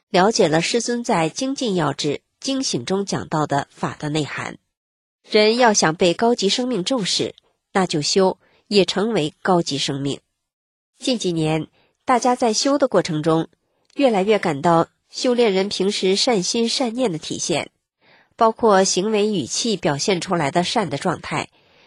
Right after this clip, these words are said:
都是实修境界中层次的展现。下边讲述的事情就让我对法中善的重要性不言而喻了。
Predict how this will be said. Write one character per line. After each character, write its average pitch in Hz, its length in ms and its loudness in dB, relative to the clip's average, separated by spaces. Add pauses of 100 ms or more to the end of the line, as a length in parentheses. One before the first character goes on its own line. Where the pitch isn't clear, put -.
(220)
都 285 120 2
是 277 140 -2
实 208 220 -2
修 262 200 0
境 233 220 -6
界 185 160 2
中 190 240 0
层 143 300 -4
次 - 180 0
的 165 100 -2
展 127 220 -6
现。 - 320 -4 (760)
下 - 220 -2
边 226 160 0
讲 180 180 0
述 233 160 0
的 196 80 0
事 202 200 0
情 165 320 0
就 226 140 0
让 202 180 2
我 151 100 4
对 214 180 2
法 147 240 -2
中 208 220 -2
善 254 260 -2
的 143 100 -4
重 202 180 -4
要 147 160 0
性 151 320 -4 (140)
不 220 140 -4
言 147 200 -2
而 131 160 -2
喻 160 180 0
了。 127 220 -2